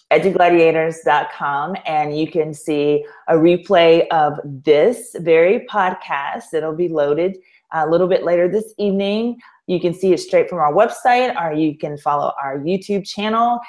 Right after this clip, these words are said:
And this Saturday, 'cause our Edu Gladiators chat is each Saturday at ten thirty,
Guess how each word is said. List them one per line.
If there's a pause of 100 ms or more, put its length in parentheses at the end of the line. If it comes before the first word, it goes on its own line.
(320)
And
this
Saturday,
'cause
our
Edu
Gladiators
chat
is
each
Saturday
at
ten
thirty,